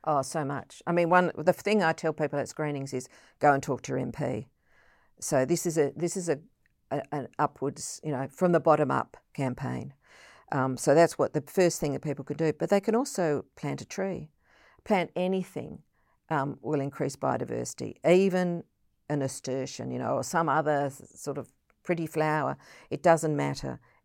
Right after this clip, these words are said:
as a plant. Um, I, of course, natives are better, but basically we need to increase the insect populations, we need to increase the,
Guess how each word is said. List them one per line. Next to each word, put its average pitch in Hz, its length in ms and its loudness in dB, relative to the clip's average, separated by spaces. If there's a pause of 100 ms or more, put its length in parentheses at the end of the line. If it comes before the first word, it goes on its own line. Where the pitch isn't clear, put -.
as 139 160 -4
a 120 60 -6
plant. - 520 -10 (440)
Um, 127 320 -4 (180)
I, 147 160 2
of - 140 -6
course, 175 360 2
natives 135 360 -4
are 117 40 -6
better, 123 360 -8
but 113 220 -6 (180)
basically 147 680 -2 (240)
we 160 140 2
need 151 260 0
to 151 160 -2
increase 143 880 -2 (800)
the - 160 -4
insect 180 380 0
populations, 202 840 0
we 147 100 -4
need 131 200 -6
to - 100 -8
increase 131 540 -8
the, 127 280 -2